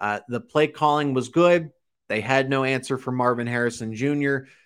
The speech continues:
I know it feels like another one of those moral victories for, for Manny Diaz because he did good, but not good enough. Ohio State's a,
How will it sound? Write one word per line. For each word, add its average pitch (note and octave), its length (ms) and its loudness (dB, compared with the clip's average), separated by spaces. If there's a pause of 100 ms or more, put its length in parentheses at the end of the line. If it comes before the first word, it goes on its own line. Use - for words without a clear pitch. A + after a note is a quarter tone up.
(120)
I E3 140 4
know F3 340 4
it C#3 140 -4
feels D#3+ 260 2
like D#3 200 4
another D3 300 4
one C#3+ 160 4
of C#3+ 60 4
those C#3 180 8
moral C3 360 4
victories A#2+ 680 0
for, A2 440 0
for A2+ 160 -6
Manny A2+ 300 -2
Diaz G#2+ 340 0
because A2 260 -4
he A#2 100 -2
did G#2+ 260 -4
good, D3+ 360 6
but C3 120 2
not A#2+ 240 -4
good A#2+ 180 2
enough. C3+ 600 -2 (880)
Ohio G#2 280 -4
State's C3 460 -4
a, A2 420 -4